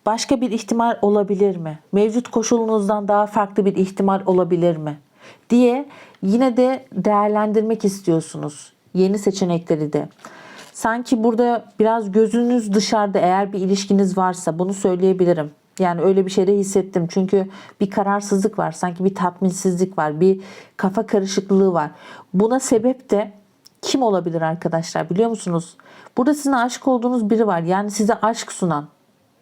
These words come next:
"Gel benimle ol." diyen biri var. Bu da arkadaşlar asa prensi diyebilirim.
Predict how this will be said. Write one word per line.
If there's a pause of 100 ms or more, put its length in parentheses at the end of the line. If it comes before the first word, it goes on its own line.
(180)
"Gel
benimle
ol."
diyen
biri
var. (500)
Bu
da
arkadaşlar
asa
prensi (480)
diyebilirim.